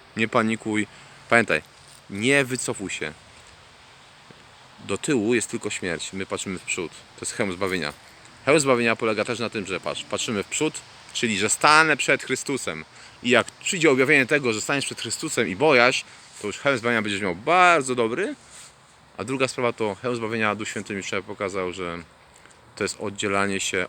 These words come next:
od tego świata. Nie od ludzi, ale od tego świata i wszystko, co z tym związane. Czyli moje tak, tak, nie, nie. Jestem wśród jakichś kolegów ze świata. Jezus jest Panem, ty mówisz tak, tak. Nie wchodzę z nimi w gadki. Nie,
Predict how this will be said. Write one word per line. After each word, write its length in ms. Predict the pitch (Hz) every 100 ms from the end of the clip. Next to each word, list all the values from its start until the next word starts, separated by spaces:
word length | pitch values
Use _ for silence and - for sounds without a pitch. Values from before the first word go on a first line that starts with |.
| -
od 340 | 85 90 - - - - -
tego 300 | 101 82 87
świata. 480 | - - 85 - 78 82
Nie 160 | 101 123
od 80 |
ludzi, 440 | 104 98 95 110 123 -
ale 140 | 87 90
od 120 | -
tego 240 | 101 90
świata 340 | 90 101 90 92
i 100 | -
wszystko, 360 | - 104 -
co 120 | 92 85
z 40 |
tym 160 | - 85
związane. 420 | 85 87 82 76 - - - -
Czyli 240 | - 104 95
moje 220 | 101 98
tak, 320 | - 123 -
tak, 320 | - 131 -
nie, 160 | 110 110
nie. 300 | 113 104 95
Jestem 260 | 98 -
wśród 200 | 95 120
jakichś 240 | 107 - -
kolegów 400 | 117 113 101 92
ze 60 |
świata. 440 | 92 113 107 113 107 - - - -
Jezus 280 | 110 117 98
jest 160 | 95 -
Panem, 280 | 120 117 104
ty 120 | 113
mówisz 240 | 95 92
tak, 240 | - 110 101
tak. 180 | 107 - -
Nie 100 | 113
wchodzę 420 | - 143 131 123
z 60 | 113
nimi 220 | 113 107
w 80 | 98
gadki. 420 | 104 95 - 85 80 - - - 110
Nie, 260 | 113 110